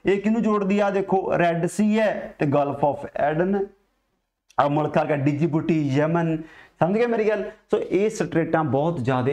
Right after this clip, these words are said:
main ਹੁੰਦੀਆਂ। ਤੇ commander ਜਿਹੜਾ ਈਰਾਨ Islamic Revolutionary Guard ਦਾ Navy commander, ਉਹਨੇ warn ਕੀਤਾ ਹੈ ਵੀ ਈਰਾਨ ਵਾਲਿਆਂ ਨੇ ਕਿਹਾ ਵੀ ਅਸੀਂ close ਕਰ ਸਕਦੇ ਹਾਂ ਸਟ੍ਰੇਟ ਨੂੰ, ਜੇਕਰ ਇਜ਼ਰਾਈਲ ਯੂ ਏ ਈ ਨਾਲ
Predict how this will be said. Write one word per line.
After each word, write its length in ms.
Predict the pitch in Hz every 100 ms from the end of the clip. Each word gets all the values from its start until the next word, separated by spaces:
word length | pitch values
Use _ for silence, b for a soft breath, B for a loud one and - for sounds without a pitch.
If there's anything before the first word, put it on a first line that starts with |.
| 139
main 280 | 135 131
ਹੁੰਦੀਆਂ। 420 | 123 98 95 95 98 B B B
ਤੇ 80 | -
commander 540 | - 165 156 156 160 160
ਜਿਹੜਾ 160 | 160
ਈਰਾਨ 560 | 170 160 156 147 156 160
Islamic 800 | 160 156 160 151 143 147 160 156
Revolutionary 720 | 151 135 147 156 131 160 156
Guard 360 | 131 139 139
ਦਾ 200 | 135 147
Navy 380 | 139 135 139 147
commander, 420 | 147 135 131 127
ਉਹਨੇ 120 | 143 156
warn 420 | 127 139 139 139
ਕੀਤਾ 320 | 135 143 147
ਹੈ 260 | 143 - - - -
ਵੀ 120 | 143
ਈਰਾਨ 480 | 147 151 143 139 143
ਵਾਲਿਆਂ 220 | 139 139
ਨੇ 140 | 143
ਕਿਹਾ 300 | 143 131 135
ਵੀ 140 | 131 139
ਅਸੀਂ 120 | 139
close 420 | 156 135 139 135
ਕਰ 180 | 139 131
ਸਕਦੇ 360 | - 135 135
ਹਾਂ 60 | 139
ਸਟ੍ਰੇਟ 440 | - 135 135 135
ਨੂੰ, 280 | 135 143 143 147 B
ਜੇਕਰ 260 | 139 143 147
ਇਜ਼ਰਾਈਲ 540 | 139 123 139 139 143
ਯੂ 300 | 131 131 147
ਏ 120 | 156
ਈ 40 | 147
ਨਾਲ 360 | 139 135 135